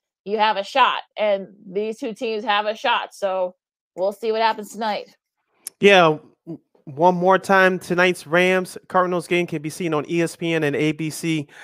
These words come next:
Speaker 2: at seven P M Central Standard Time. Before we close out hour number one,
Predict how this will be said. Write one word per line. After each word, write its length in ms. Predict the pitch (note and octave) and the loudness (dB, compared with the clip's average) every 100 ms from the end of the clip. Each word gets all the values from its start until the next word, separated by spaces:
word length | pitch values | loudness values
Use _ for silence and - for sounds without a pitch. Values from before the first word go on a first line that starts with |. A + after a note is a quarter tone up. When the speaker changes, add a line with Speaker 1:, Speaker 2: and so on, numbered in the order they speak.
| - - | -20 0
Speaker 2:
at 160 | E3 D#3 | 2 2
seven 380 | - F3 D#3+ D3+ | 2 2 2 0
P 220 | E3 D#3+ | 0 0
M 140 | D3+ | 0
Central 400 | D3 D#3+ D3 D#3 | -2 -4 -2 -4
Standard 400 | C#3 D#3+ D3 C3+ | -4 0 0 0
Time. 300 | D3+ C3 B2+ | 0 2 0
Before 340 | B2+ D3 F3 E3+ | -4 0 4 4
we 220 | D#3+ D3+ | 4 2
close 380 | - - E3+ E3 | -2 2 4 6
out 280 | E3 - - | 2 0 -2
hour 280 | D#3 D#3 D3+ | 4 4 4
number 240 | D3+ D3 | 0 -2
one, 340 | C#3 D3+ E3+ | -2 2 2